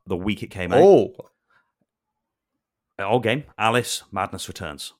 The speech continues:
Speaker 2: Alice Madness Returns.
Speaker 1: Yeah,
Speaker 2: Well,
Speaker 1: you will fucking love
Speaker 2: if
Speaker 1: this
Speaker 2: I love
Speaker 1: game.
Speaker 2: it, why would I play it on, on what, Game Pass? Shouldn't I just buy it on P S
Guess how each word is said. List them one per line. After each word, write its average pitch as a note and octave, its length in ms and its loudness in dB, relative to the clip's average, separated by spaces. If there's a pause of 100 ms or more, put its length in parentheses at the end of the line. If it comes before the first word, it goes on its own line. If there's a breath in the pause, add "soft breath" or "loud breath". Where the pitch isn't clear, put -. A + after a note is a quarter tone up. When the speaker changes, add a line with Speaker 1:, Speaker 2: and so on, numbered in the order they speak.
(140)
Speaker 2:
Alice A#2+ 520 -4
Madness G#2 500 -6
Returns. F2+ 600 -10 (840)
Speaker 1:
Yeah, A2 100 4
Speaker 2:
Well, - 140 4
Speaker 1:
you G2+ 120 -6
will F2+ 60 -6
fucking A#2 340 -8
love F#2+ 100 -8
Speaker 2:
if B2+ 80 0
Speaker 1:
this D3+ 100 8
Speaker 2:
I D#3 40 4
love D3 200 6
Speaker 1:
game. A#2 60 2
Speaker 2:
it, F#2 60 0
why A#2 140 4
would B2 100 4
I A#2+ 40 0
play A#2 260 0
it A#2 40 0
on, A2 120 -2
on G#2+ 200 -4
what, G#2+ 240 -2
Game A#2 200 -2
Pass? F2+ 240 -4
Shouldn't A2 180 -6
I G2+ 40 -6
just G2+ 200 -12
buy F#2+ 200 -2
it G#2 60 -6
on G2 120 -8
P G2+ 140 -8
S - 240 -8